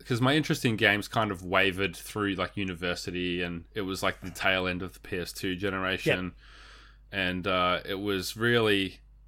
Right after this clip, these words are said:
Speaker 1: Metal Gear Solid Four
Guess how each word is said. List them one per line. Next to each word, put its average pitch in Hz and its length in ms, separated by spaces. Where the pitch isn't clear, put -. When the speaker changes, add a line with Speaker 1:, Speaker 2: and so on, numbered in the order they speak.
Speaker 1:
Metal 101 420
Gear 92 260
Solid 90 400
Four 90 640